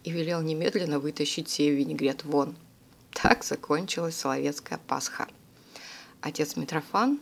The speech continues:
разобрав к утру свалку явств, принес каждому к завтраку ломтик кулича и яичко.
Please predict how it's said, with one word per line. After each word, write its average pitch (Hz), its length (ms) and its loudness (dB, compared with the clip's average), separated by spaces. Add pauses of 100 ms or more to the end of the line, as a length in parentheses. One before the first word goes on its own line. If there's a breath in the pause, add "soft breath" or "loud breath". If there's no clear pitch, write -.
(120)
разобрав 247 560 4
к - 80 0
утру 233 280 2
свалку 220 460 0
явств, 220 500 4 (440 loud breath)
принес 180 340 -2
каждому 147 480 4
к 139 60 -8
завтраку 220 560 -4
ломтик 180 420 -2
кулича - 580 -6 (400)
и 220 60 0
яичко. - 640 -6